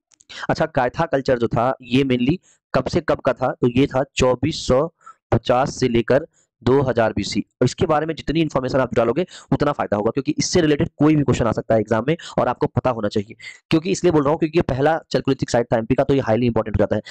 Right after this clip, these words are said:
अगर मैं आपको map पे दिखाऊँ, तो चलिए, map पे दिखाता हूँ कि कायथा culture है कहाँ पे, ठीक है। ये देखिए, map आपके सामने है। अगर हम बात करें कायथा culture की, तो देखिए, ये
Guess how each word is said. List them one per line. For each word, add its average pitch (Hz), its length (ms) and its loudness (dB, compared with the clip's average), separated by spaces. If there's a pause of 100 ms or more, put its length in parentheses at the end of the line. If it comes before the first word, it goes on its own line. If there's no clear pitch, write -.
(160)
अगर 147 180 2
मैं 156 80 0
आपको 151 220 -2
map 135 260 -2
पे 120 60 -4
दिखाऊँ, - 220 -6
तो 107 60 -2
चलिए, 143 220 2
map 135 200 0
पे 139 60 -6
दिखाता 127 280 -2
हूँ 131 100 0
कि 139 160 2
कायथा 117 260 0
culture 120 240 0
है 113 160 2
कहाँ - 240 -6
पे, - 60 -12 (240)
ठीक - 140 0
है। - 80 0 (1300)
ये 147 80 4
देखिए, 143 200 0
map 143 180 2
आपके 147 140 -4
सामने 127 260 0
है। 113 140 -4 (120)
अगर 123 160 2
हम 123 100 -2
बात 113 200 0
करें 110 220 0
कायथा 110 320 -2
culture 107 260 -2
की, 113 200 0 (300)
तो 117 80 2
देखिए, 113 260 2
ये 120 240 2